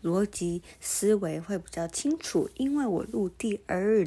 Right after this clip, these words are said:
次了。<laughs> 就说我傻吧，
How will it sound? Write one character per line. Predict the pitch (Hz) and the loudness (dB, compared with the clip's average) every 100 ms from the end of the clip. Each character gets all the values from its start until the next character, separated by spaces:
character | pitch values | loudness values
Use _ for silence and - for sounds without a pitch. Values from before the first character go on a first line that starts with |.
| - | 0
次 | - - - | -6 -4 0
了。 | 147 - - | 0 -2 -6
<laughs> | - - - - 523 - - 349 - 392 415 392 - - - - - - - - - - - - - - - - - - - - - - - - - - - - | -6 -6 -8 -10 -8 -6 -2 -4 -2 -4 0 0 -2 -6 -18 -14 -10 -12 -12 -20 -18 -16 -16 -16 -16 -18 -18 -20 -20 -20 -20 -20 -20 -10 -2 0 0 -6 -14 -8
就 | 214 | -4
说 | - 214 | 2 2
我 | 180 | 2
傻 | 185 - - | 0 -2 -2
吧， | - | -4